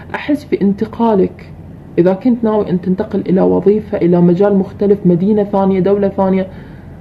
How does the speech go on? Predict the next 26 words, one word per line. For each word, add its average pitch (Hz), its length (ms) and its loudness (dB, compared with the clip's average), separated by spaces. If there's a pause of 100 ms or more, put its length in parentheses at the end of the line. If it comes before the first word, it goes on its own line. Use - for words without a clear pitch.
(200)
راح - 180 -4
في 370 200 2
أشخاص 254 380 -2
يحاولون 220 380 0
يحسسونك 220 500 0
بالذنب 214 480 0
ويمنعونك 220 800 0
عن 196 60 -4
طريق 233 340 -4
الأكاذيب. 185 720 0 (920)
الأكاذيب 214 540 0
إن 190 200 4
مثلًا 202 300 2
لا، 180 240 2 (1000)
إن 180 360 4 (680)
المعيشة 196 400 2
في 190 80 2
الدولة 180 240 4
الفلانية 180 480 2
صعبة، 170 400 -4 (260)
عرفت؟ 202 480 -2 (460)
لأن 294 420 4
بقائك 247 520 -2
حولهم 269 540 0
قاعد 196 220 -2
يقيدك 190 600 -4